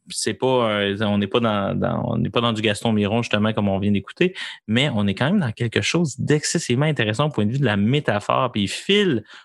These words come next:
durant tout le disque, une série de métaphores excessivement intéressantes pour un si jeune homme. Et là-dessus, je dois dire que j'ai été un peu, euh, comme on dit, sur le cul. Je sais pas si vous êtes, c'est quelque chose que, je sais pas si c'est quelque chose juste que vous-même, que vous accrochez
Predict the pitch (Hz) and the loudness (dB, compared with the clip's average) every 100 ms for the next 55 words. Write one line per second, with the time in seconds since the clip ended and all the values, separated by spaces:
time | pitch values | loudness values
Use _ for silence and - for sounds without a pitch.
0 | _ 117 104 104 - _ - 214 208 170 | _ -2 0 -2 -4 _ -2 2 4 4
1 | 113 113 147 - 107 - - 175 175 170 | 2 0 -2 0 -2 0 0 2 4 4
2 | 120 110 110 - 147 127 - 170 160 160 | 4 2 0 0 0 0 -2 -2 0 2
3 | 170 143 107 107 147 151 107 101 98 - | 2 2 0 0 0 0 0 0 0 -2
4 | - 165 123 107 120 139 - - - - | 0 2 4 2 2 0 -4 -12 -10 0
5 | 107 101 - - 160 113 101 110 110 113 | 0 0 -2 0 2 2 2 0 2 0
6 | 131 - 101 92 92 92 92 131 110 147 | 0 0 0 0 0 0 0 0 0 0
7 | 139 107 104 104 98 143 - 147 147 160 | 2 2 2 0 0 -2 -2 -2 -2 -4
8 | - _ _ _ _ _ - 131 127 117 | -4 _ _ _ _ _ -2 -2 0 0
9 | 123 120 - 107 110 - 151 135 117 - | 0 0 -4 0 0 0 0 0 -4 -6
10 | - 135 220 196 147 120 170 160 180 151 | -2 0 0 0 0 2 2 2 0 0
11 | 120 127 160 165 123 117 156 151 - - | 2 2 2 2 0 0 0 0 0 0
12 | 120 - 147 | 0 0 -2